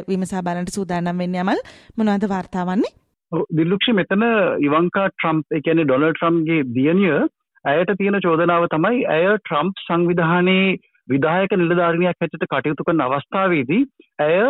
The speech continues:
Speaker 2: ඩොනල්ඩ් ට්‍රම්ප්ගේ වත්කම් අධිතක්සේරු කළා. ඒ පමණට වඩා වැඩි ප්‍රමාණයක් සඳහන් කරලා ලිපි ලේඛන බැංකුවලට ලබා දීලා විශාල ප්‍රමාණයෙන් ණය ලබා ගත්තයි කියලා. තමන්ට තියනවට වඩා වැඩි වත්කමක්, අ, හුවා දක්වමින්,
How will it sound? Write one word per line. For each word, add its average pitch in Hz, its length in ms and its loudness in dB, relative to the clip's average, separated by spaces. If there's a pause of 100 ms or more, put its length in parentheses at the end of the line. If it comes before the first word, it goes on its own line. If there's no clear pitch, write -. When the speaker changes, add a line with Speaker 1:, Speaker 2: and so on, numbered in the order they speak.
Speaker 2:
ඩොනල්ඩ් 185 480 2
ට්‍රම්ප්ගේ 196 480 0
වත්කම් 165 560 -2 (440)
අධිතක්සේරු 180 760 0
කළා. 127 320 0
ඒ 151 180 2 (120)
පමණට 180 460 0
වඩා 170 360 2
වැඩි 147 200 0
ප්‍රමාණයක් 196 560 0
සඳහන් 170 420 0
කරලා 196 320 0 (220)
ලිපි 156 260 0
ලේඛන 196 420 2 (280)
බැංකුවලට 190 520 0
ලබා 165 380 2
දීලා 202 320 0 (360)
විශාල 214 380 0
ප්‍රමාණයෙන් 185 520 0
ණය 175 280 2
ලබා 151 280 2
ගත්තයි 120 380 -2
කියලා. - 280 -10 (220)
තමන්ට 196 480 0
තියනවට 196 560 0
වඩා 202 280 0 (180)
වැඩි 160 280 0 (140)
වත්කමක්, 185 560 -2 (120)
අ, 139 100 -2 (180)
හුවා 160 360 0
දක්වමින්, 202 560 0